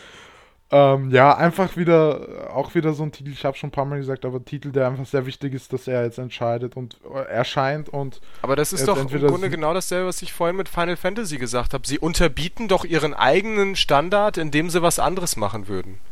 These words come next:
Speaker 1: Äh, das Problem ist, Shenmue haben ja schon damals wenige Leute gespielt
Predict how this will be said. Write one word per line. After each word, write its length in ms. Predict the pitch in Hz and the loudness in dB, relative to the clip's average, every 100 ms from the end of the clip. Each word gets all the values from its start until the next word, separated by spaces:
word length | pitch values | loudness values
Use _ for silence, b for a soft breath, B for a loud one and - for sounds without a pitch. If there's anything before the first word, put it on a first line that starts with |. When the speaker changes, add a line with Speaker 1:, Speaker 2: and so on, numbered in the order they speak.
| - B B | -8 B B
Speaker 1:
Äh, 140 | - 147 | -4 -4
das 200 | 160 - | -4 -4
Problem 400 | 160 156 160 180 | 0 4 4 2
ist, 100 | - | 2
Shenmue 460 | 156 160 165 185 | 0 2 2 2
haben 200 | 165 156 | 2 2
ja 100 | 170 | 0
schon 220 | 156 151 | -2 -2
damals 420 | 135 139 170 160 143 | 2 2 2 0 -2
wenige 280 | 147 147 | -2 0
Leute 340 | 139 135 139 143 | 2 2 0 -6
gespielt 520 | 123 - 139 175 170 | -10 -6 0 0 0